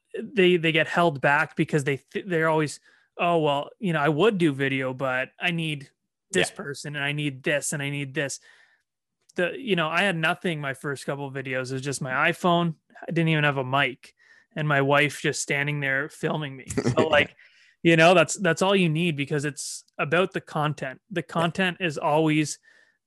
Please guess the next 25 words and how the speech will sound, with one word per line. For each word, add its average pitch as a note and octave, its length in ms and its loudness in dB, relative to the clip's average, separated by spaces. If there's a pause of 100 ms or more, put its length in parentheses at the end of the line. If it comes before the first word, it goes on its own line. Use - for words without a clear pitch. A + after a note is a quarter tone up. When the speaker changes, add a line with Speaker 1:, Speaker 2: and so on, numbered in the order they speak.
(120)
Speaker 1:
going D3 340 2
to D#3+ 140 -2
rule D3+ 500 0
over C#3+ 500 -4 (180)
the D#3 80 -2
quality C#3+ 480 -2
of C3+ 100 -4
the C3+ 80 -6
video. C#3 500 -6 (140)
You D#3+ 100 -4
Speaker 2:
Yeah. - 60 -2
Speaker 1:
can D3+ 120 0
spend D#3+ 420 0 (400)
ten, F3 360 0
fifteen, E3 520 0
twenty E3 280 0
thousand D3+ 360 2
dollars C#3+ 260 2
on C#3 120 -2
a C3 40 -6
video. D3 340 -2
If D3+ 120 -6
the D3+ 80 -4
content D3+ 560 -6 (160)
sucks, - 640 -4